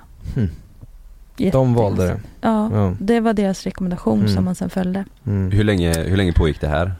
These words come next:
Speaker 3: Den här
Speaker 2: Ja.
Speaker 3: diskussionen liksom?
Speaker 2: Ass-, jag vet inte, det var, kanske var ett halvår eller ett år i början.
Speaker 3: Ja.
Speaker 2: Men de, eh, anhöriga blev ju tokiga till slut.
Speaker 1: Mm.
Speaker 2: Eh, och det var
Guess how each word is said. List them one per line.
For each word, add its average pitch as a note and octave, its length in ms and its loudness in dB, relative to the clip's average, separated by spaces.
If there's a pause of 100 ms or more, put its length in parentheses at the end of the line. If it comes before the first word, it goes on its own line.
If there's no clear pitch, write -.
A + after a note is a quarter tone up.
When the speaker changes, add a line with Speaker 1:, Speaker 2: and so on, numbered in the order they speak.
(160)
Speaker 3:
Den G#3+ 120 2
här G#3+ 80 4
Speaker 2:
Ja. G#3 100 4
Speaker 3:
diskussionen F#3 520 2
liksom? D#2+ 260 -4 (160)
Speaker 2:
Ass-, - 680 -4
jag G#3+ 160 2
vet A#3 300 0
inte, A#3 180 2
det G#3 100 2
var, G#3+ 100 -4
kanske A#3 260 0
var A#3 140 2
ett A3+ 100 -4
halvår A#3 500 0
eller A#3 240 0
ett A3 120 -6
år B3+ 240 0
i B3 140 -2
början. A#3 520 0
Speaker 3:
Ja. D#2+ 280 -2 (240)
Speaker 2:
Men G#3 400 2
de, G3 640 0
eh, G3+ 180 0 (760)
anhöriga G#3 580 2
blev G3+ 280 -2
ju G#3 100 -4 (260)
tokiga G#3+ 560 -8
till - 140 -16
slut. - 380 -12
Speaker 1:
Mm. G2+ 260 0 (180)
Speaker 2:
Eh, G3+ 200 -2 (140)
och G#3 100 -2
det G3 80 2
var G3 100 -2